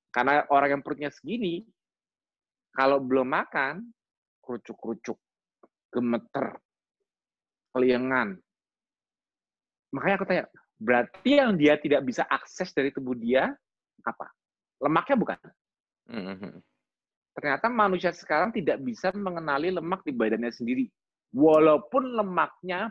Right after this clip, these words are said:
Speaker 1: banyak.
Speaker 2: Oke.
Speaker 1: Betul nggak?
Speaker 2: Berarti harusnya yang lemaknya banyak, cadangan energinya juga banyak ya, Mas?
Speaker 1: Logikanya, logikanya
Speaker 2: Ah.
Speaker 1: gini loh. Logikanya kalau manusia yang beratnya seratus kilo,
Speaker 2: Ah.
Speaker 1: lemak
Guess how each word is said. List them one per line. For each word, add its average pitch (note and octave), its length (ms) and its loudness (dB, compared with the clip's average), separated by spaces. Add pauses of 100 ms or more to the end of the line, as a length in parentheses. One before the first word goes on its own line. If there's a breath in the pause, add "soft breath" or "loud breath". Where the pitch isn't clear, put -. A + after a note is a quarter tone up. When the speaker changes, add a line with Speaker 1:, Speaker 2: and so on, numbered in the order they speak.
(160)
Speaker 1:
banyak. G#2+ 880 -4 (2250)
Speaker 2:
Oke. - 400 -4
Speaker 1:
Betul F#3 160 0
nggak? - 100 0 (680)
Speaker 2:
Berarti A#3+ 280 6
harusnya F#3 360 6
yang F3 80 4
lemaknya C#3 360 6
banyak, C3+ 280 6
cadangan C3 400 6
energinya C3 440 6
juga C#3 200 8
banyak F3 280 6
ya, C3+ 120 6
Mas? A#2+ 160 4 (840)
Speaker 1:
Logikanya, A3+ 680 4 (320)
logikanya G3+ 560 6
Speaker 2:
Ah. - 80 -2
Speaker 1:
gini G3+ 160 -2
loh. - 80 -12 (320)
Logikanya F3+ 600 -2
kalau A3 280 -2
manusia A3 560 -2
yang A#3 160 0
beratnya F3 280 0
seratus F3+ 360 -10
kilo, F#3 560 0 (200)
Speaker 2:
Ah. B2 280 6
Speaker 1:
lemak D#3+ 200 0